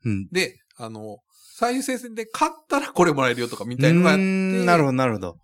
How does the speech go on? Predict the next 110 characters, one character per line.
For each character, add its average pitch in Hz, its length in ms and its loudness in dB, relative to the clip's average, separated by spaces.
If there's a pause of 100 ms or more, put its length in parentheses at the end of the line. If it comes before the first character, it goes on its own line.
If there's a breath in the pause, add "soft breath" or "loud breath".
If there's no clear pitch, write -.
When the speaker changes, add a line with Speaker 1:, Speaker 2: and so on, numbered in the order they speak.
Speaker 2:
あ 151 60 -6
の、 143 60 0
Speaker 1:
候 185 120 8
補 180 60 8
の 143 80 4
選 127 180 0
手 107 100 0
上 104 80 2
げ 113 100 2
と 101 100 -2
い 85 60 -4
て 76 160 -16
ね。 98 220 -10
Speaker 2:
そ 220 120 0
う - 40 0
で - 60 -14
す 143 40 -18
ね。 151 80 -14
だ 208 80 -6
か 214 80 -6
ら、 185 160 -8
Speaker 1:
う 117 60 -12
ん。 110 40 -8
Speaker 2:
そ 110 80 -6
の 180 60 -4
千 214 180 -4
秋 233 200 -6
楽 226 260 -6
で、 220 320 -8
そ 165 120 -12
の 131 40 -12
結 139 180 -12
果 170 120 -10
に 175 60 -8
よ 185 60 -8
っ - 40 -12
て、 226 160 -12
そ - 120 -4
の 226 120 2
場 220 100 4
で 208 240 0 (520)
表 156 140 4
彰 131 160 0
が 110 80 -4
あ 98 60 -8
る - 60 -20
と。 107 100 -12
Speaker 1:
う 107 40 -4
ー - 20 -4
ん。 104 680 -6 (280)
Speaker 2:
形 117 240 -14
な 120 80 -12
ん 104 40 -16
で 90 60 -20
す - 60 -20
け 185 60 -18
ど。 - 20 -2
ま 226 80 0
あ、 - 20 -4
こ 262 120 -2
れ 269 60 0
は 247 80 2
ち 254 100 -8
ょ - 20 -8
っ 240 40 -14
と 202 100 -16
ね、 127 120 -6
新 196 180 -8
日 202 80 -6
本 185 280 -8
の 127 80 -8
場 117 160 -4
合 110 80 -6
は、 101 60 -14 (100)
ち - 80 -2
ょ - 20 -6
っ - 0 -
と 208 60 -6
今 - 100 -8
年 - 160 -8
初 170 160 -4
め 170 80 -4
て - 80 2
な 180 60 8
ん 151 60 8
で。 107 40 2
Speaker 1:
そ - 60 -8
う - 40 -14
で - 40 -4
す - 0 -
ね。 120 320 2
は 110 200 0
い。 - 20 4
Speaker 2:
ま 95 80 0
だ - 60 -4
ど 139 100 2
う - 20 4
な 127 60 4
る 120 80 0
か。 95 60 -12
Speaker 1:
フ 135 140 2
ァ 123 40 2
ン 107 40 0
投 110 80 0
票 110 80 -2
と 101 100 -8
い 92 80 -8
う 92 60 -10
形 101 400 -8
に 92 220 -10